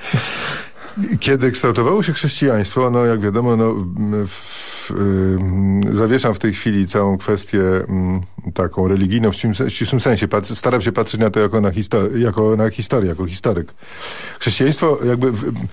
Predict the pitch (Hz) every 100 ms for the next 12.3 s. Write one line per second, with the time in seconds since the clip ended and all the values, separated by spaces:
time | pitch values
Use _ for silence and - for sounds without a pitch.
0 | - - 139 165 135 131 143 127 123 -
1 | 135 139 - 143 131 123 - 151 127 -
2 | - 143 - 156 - 120 107 110 107 107
3 | 107 120 131 147 135 120 127 117 131 -
4 | - 113 123 123 101 92 92 101 98 95
5 | 107 98 110 107 90 85 101 101 98 98
6 | 117 107 98 98 85 95 170 - - -
7 | - - - 107 160 220 208 202 170 190
8 | 202 156 139 165 151 139 117 135 143 127
9 | 127 131 127 127 131 139 113 98 135 -
10 | 135 131 127 139 147 135 - 123 110 117
11 | 113 113 135 127 135 113 - - 123 110
12 | 87 - -